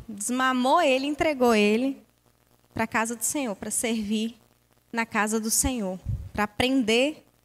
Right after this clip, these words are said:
com o sacerdote lá, pra aprender lá. E ficou. Deve ser, deve ter sido difícil, né?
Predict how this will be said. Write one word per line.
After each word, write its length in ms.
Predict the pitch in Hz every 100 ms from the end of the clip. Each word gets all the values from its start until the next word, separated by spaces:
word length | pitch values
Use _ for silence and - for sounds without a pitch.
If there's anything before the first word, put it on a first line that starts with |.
| _ _ _ _ -
com 120 | - 214
o 40 |
sacerdote 840 | - 208 - 190 185 185 175 -
lá, 460 | 190 208 240 233 226 - _ _ _ _ _ _ _ _ _ _ _ _ _ _ _ _ _ _ _ _ _
pra 120 | 196
aprender 480 | 180 240 254 220 226
lá. 160 | 151 - - - - _
E 80 | 233
ficou. 500 | - 277 - 220 190 - - _ _ _ _ - - _ _ _ - - - _ _ _ _ _ _ _ - -
Deve 160 | 220
ser, 260 | 220 - 220
deve 160 | 220 226
ter 140 | 285
sido 260 | 277 311 294
difícil, 580 | - - 381 262 - 254
né? 260 | 247 269